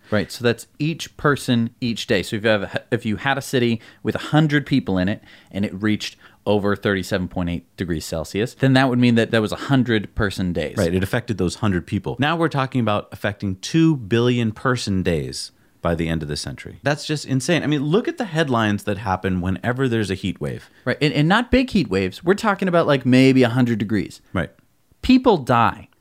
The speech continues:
Speaker 1: Lots of people die, okay? Because you can't, your body is not made to keep up with that kind of heat.
Speaker 2: Right.
Speaker 1: And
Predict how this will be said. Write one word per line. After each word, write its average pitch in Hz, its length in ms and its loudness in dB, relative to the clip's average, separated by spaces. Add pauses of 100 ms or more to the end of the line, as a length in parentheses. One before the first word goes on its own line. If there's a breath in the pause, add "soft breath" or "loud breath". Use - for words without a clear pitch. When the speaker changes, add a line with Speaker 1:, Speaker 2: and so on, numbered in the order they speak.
(380)
Speaker 1:
Lots 147 480 0
of 240 200 4
people 151 680 2
die, 127 480 2 (720 soft breath)
okay? 143 400 2 (220 soft breath)
Because 175 360 4 (340)
you 160 300 2
can't, 240 460 4
your 180 140 4
body 214 300 4
is 180 120 0
not 185 360 6
made 185 280 4
to 185 80 -2
keep 196 240 0
up 185 140 4
with 180 120 0
that 170 180 2
kind 160 260 2
of 151 100 -2
heat. - 380 -2
Speaker 2:
Right. 85 200 -2 (340 soft breath)
Speaker 1:
And 139 340 4